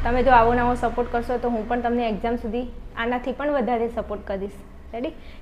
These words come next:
ચાલો, પ્રમાણે લખવું પડશે ને, તો પ્રમાણે લખવા માટે શું કરશું? તો કંઈ નહીં, મને તો ખબર છે કે આની અંદર કયો દોષ થાય છે, તો હું તો લખી દઈશ. તમે શું કરશો પરીક્ષામાં? કંઈ નહીં, અમે તમારા વીડિયો જોઈને શીખી લઈશું. હા ને? ચાલો,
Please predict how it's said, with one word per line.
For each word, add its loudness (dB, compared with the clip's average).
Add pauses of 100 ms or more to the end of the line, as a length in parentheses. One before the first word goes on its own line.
ચાલો, 0 (880)
પ્રમાણે 2
લખવું 2
પડશે 2
ને, -6 (160)
તો -8
પ્રમાણે 0
લખવા 0
માટે 0
શું -4
કરશું? -4 (540)
તો -10
કંઈ 2
નહીં, 2
મને 0
તો 2
ખબર 4
છે 0
કે 0
આની 0
અંદર 0
કયો 0
દોષ -4
થાય -6
છે, -10
તો -6
હું -4
તો -2
લખી 0
દઈશ. -2 (340)
તમે 2
શું 0
કરશો 6
પરીક્ષામાં? 0 (260)
કંઈ 6
નહીં, 2
અમે 0
તમારા 0
વીડિયો 2
જોઈને 0
શીખી -2
લઈશું. 0 (260)
હા 0
ને? -2
ચાલો, -2